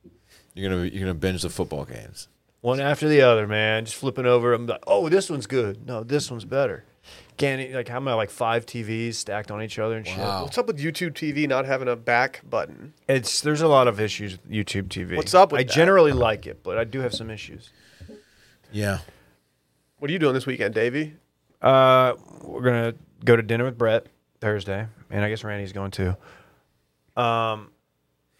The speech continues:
Speaker 2: <laughs> Friday, I don't know. Probably come up here, do coffee Friday.
Speaker 3: Swag.
Speaker 2: Saturday, I'm going to Micah's thing 'cause I support my friends.
Speaker 3: Looking at you, Dylan.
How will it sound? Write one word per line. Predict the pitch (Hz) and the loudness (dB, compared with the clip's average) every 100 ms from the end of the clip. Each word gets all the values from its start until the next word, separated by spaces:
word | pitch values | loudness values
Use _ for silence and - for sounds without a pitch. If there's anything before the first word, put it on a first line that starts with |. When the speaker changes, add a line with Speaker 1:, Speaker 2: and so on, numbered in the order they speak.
| - | -10
Speaker 2:
<laughs> | - _ _ _ _ _ _ _ - | -10 _ _ _ _ _ _ _ -8
Friday, | - 135 135 139 139 131 | 4 6 8 8 6 4
I | |
don't | 123 110 | 0 0
know. | 104 101 - _ _ _ _ _ _ _ | -2 -4 -10 _ _ _ _ _ _ _
Probably | 123 | -2
come | 107 113 | 0 -4
up | 101 | -4
here, | 110 | -4
do | 104 | -6
coffee | 101 104 104 | -6 -6 -6
Friday. | 98 107 107 107 104 _ _ | -8 -6 -4 -6 -10 _ _
Speaker 3:
Swag. | - - - 69 90 - | -20 -12 -8 -6 -6 -8
Speaker 2:
Saturday, | - 120 123 131 131 127 110 _ _ _ _ _ _ _ _ _ _ _ - | -4 0 2 4 4 4 -2 _ _ _ _ _ _ _ _ _ _ _ -6
I'm | 110 | 0
going | 117 | 2
to | 120 | 0
Micah's | 131 143 107 | -4 -6 -12
thing | - 92 90 _ _ | -14 -16 -18 _ _
'cause | - | -8
I | 117 | -6
support | - 120 131 | -8 -8 -8
my | 117 | -6
friends. | 120 139 131 101 - _ _ _ _ _ _ _ _ _ _ _ _ _ _ _ _ _ _ _ _ _ _ _ _ _ _ _ _ _ _ _ _ _ _ _ _ _ _ _ | -8 -8 -10 -12 -20 _ _ _ _ _ _ _ _ _ _ _ _ _ _ _ _ _ _ _ _ _ _ _ _ _ _ _ _ _ _ _ _ _ _ _ _ _ _ _
Speaker 3:
Looking | 139 139 156 | -8 -4 0
at | |
you, | 175 | 0
Dylan. | 180 156 196 | 4 4 4